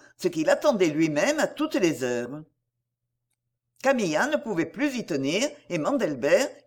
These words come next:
quoiqu'il aimât la joie franche de Sir Hugh,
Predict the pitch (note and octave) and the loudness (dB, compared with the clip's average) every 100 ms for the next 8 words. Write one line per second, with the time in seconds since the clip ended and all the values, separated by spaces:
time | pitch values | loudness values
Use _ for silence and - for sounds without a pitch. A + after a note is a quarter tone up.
0 | _ _ C4+ D#4 D#4 A#3+ G#3 G#3+ F#3 D3 | _ _ 4 4 4 0 2 2 6 4
1 | C#3+ D3 - C4 D4 - E3+ C#3+ - B3 | 4 0 2 0 2 0 -2 -4 -2 -2
2 | D3+ D3+ G#3 D4 | 0 2 2 0